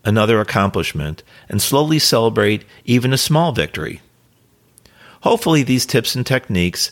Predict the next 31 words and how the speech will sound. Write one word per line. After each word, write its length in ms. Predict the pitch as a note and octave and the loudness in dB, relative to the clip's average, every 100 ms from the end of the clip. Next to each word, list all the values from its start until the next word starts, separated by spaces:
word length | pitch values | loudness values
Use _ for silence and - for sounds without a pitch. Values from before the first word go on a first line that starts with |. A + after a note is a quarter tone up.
| - - | -10 -6
are 120 | A2+ | -2
providing 480 | A2 G#2+ A2+ A#2 A#2+ | 0 2 2 2 2
you 120 | B2 | 0
value 500 | G#2 E2+ E2 E2+ E2+ - - - - | 2 0 0 -2 -4 -8 -20 -12 -2
and 140 | C3+ | 2
maybe 500 | D#3 F3 E3+ D#3+ - | 2 2 0 -2 -6
even 300 | - B2 C3 | -2 0 0
giving 240 | B2 A#2+ A2+ | 0 -2 0
you 160 | A2+ | -2
some 220 | A2 A#2 A2 | -2 0 0
of 120 | G#2 | 0
your 100 | F2+ | -2
time 360 | - A#2 C3 | 0 0 0
back 400 | B2+ B2+ C3+ - - - | 0 -2 -2 -8 -20 -4
and 140 | G2+ | -2
giving 240 | G#2+ A2 G#2 | 0 0 0
you 100 | G#2+ | 0
some 240 | G#2 F2+ | 0 0
inspiration 680 | G2 - G2 G2 A#2 - A2 | -2 -4 0 0 0 -2 0
and 100 | F#2+ | 2
motivation. 680 | F2+ F#2 D#2+ E2 - D2+ - _ _ _ _ _ _ _ _ _ - - - | 2 0 -2 -4 -6 -8 -14 _ _ _ _ _ _ _ _ _ -20 -8 0
We're 100 | B2+ | 2
always 280 | E3 E3+ | 4 2
open 260 | E3 D#3 E3 | 2 0 0
to 60 | D#3+ | 0
feedback, 640 | C3+ G#2+ F2 F2 F2 - - - | 2 0 0 -4 -4 -10 -20 -6
so 180 | - | -4
please 300 | G2+ C#3+ D#3+ - | -2 0 0 0
send 280 | B2 A#2 | 0 0
it 140 | G#2+ - | 0 -2
to 360 | G#2 F#2 F#2+ | 0 2 2